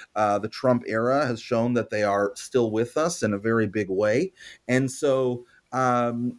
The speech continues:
having people be able to understand each other and understand, uh, different cultures and different ideas is so important, um, in terms of creating a more, uh, stable society,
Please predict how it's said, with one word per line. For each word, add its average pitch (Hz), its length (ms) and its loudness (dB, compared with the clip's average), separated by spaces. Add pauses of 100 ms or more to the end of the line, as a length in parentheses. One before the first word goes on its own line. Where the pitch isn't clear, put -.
having 185 540 0
people 175 680 0
be 143 220 2
able 147 220 0
to 139 220 -2
understand 139 1040 0
each 104 280 -6
other 92 420 0 (240)
and 135 140 -2
understand, 127 1120 0 (320)
uh, 113 260 2
different 127 500 -2
cultures 120 640 0
and 110 180 -4
different 120 300 0
ideas 110 720 0 (300)
is 160 180 2
so 156 200 2
important, - 600 -4 (240)
um, 123 380 2
in 127 200 -2
terms 139 480 0
of 123 380 2 (340)
creating 127 580 0
a 135 60 2
more, 131 600 0 (240)
uh, 123 200 2
stable 277 600 0
society, 294 680 0